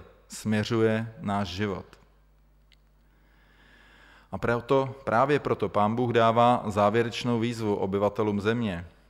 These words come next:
žijící v takzvané době konce, jak ji Bible nazývá, tedy v době po roce osmnáct set čtyřicet čtyři,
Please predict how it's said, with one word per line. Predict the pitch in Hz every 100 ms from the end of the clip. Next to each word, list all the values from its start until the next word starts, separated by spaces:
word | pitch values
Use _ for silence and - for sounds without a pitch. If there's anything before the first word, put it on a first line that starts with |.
| -
žijící | 92 107 107 120
v | -
takzvané | 110 98 113 117 117
době | 107 104 120
konce, | 117 123 127 104 90
jak | 95 -
ji | 104
Bible | 92 92 101
nazývá, | 101 98 113 107 85 90 -
tedy | 95 101
v | 92
době | 101 110 120 127 127 120 -
po | 104
roce | 107 - 117
osmnáct | 104 - 107 104 101
set | 107
čtyřicet | - 104 101 -
čtyři, | 101 - 113 101